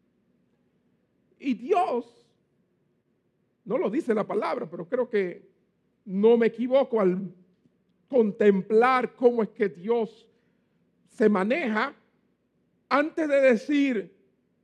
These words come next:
"Vayamos y confundamos sus lenguas", Él, ¿qué hizo? Ah, pues ya ustedes pueden venir a predicar por mí aquí.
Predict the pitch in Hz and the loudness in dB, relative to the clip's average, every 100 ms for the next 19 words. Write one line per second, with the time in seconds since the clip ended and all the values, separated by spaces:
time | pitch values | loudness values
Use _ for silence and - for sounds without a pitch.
0 | _ _ _ _ _ _ _ _ _ _ | _ _ _ _ _ _ _ _ _ _
1 | _ _ - 214 220 247 254 208 202 220 | _ _ -4 -2 2 2 2 0 -2 -4
2 | 214 233 220 240 269 220 - 240 262 311 | -4 -10 -6 -4 -6 -10 -10 -6 -2 -2
3 | 269 185 208 _ _ _ _ _ _ _ | -2 -12 -18 _ _ _ _ _ _ _
4 | _ _ _ _ _ 240 240 220 214 240 | _ _ _ _ _ 2 4 4 -2 -10
5 | _ _ _ _ _ _ _ _ _ _ | _ _ _ _ _ _ _ _ _ _
6 | _ _ _ _ - 226 165 - 143 _ | _ _ _ _ 0 0 0 -4 -20 _
7 | _ _ _ _ _ _ _ _ _ _ | _ _ _ _ _ _ _ _ _ _
8 | _ _ - 233 175 180 359 208 180 175 | _ _ -20 -10 -6 -6 -4 -4 -4 -2
9 | 165 160 - 160 165 165 156 160 165 180 | -6 -6 -6 -4 -4 -6 -8 -8 -6 -6
10 | 190 175 190 247 254 370 359 | -4 -2 -2 -2 -4 -2 -2